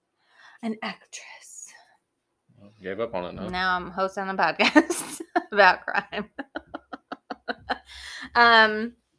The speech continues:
Speaker 1: she was also a troubled child. So she was happy, but troubled. Uh, she spent a lot of time on the streets, they said. I don't know.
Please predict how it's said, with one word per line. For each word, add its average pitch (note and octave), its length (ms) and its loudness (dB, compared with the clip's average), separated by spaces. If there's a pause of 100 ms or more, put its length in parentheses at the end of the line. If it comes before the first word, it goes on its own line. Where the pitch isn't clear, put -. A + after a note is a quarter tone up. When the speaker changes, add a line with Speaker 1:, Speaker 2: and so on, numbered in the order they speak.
(880)
Speaker 1:
she A#3+ 200 0
was A3+ 220 4
also A3 680 4
a G3 100 -2
troubled A3 760 -6 (120)
child. E4 580 -2 (360)
So G3+ 200 -10
she G#3 200 -8
was F#3+ 300 -2
happy, B3 460 2
but G3 400 -2 (300)
troubled. E3+ 540 -8 (500)
Uh, G3+ 260 2 (140)
she - 180 -12
spent A#3+ 480 -4
a G#3 80 -4
lot G#3 260 4
of G3+ 140 -8
time G3+ 460 -4 (100)
on G3+ 300 -2
the F3+ 100 -8
streets, - 800 -8 (300)
they D4 140 -4
said. E4 320 -4 (1600)
I F3+ 80 -8
don't F3+ 220 -6
know. F#3+ 640 -8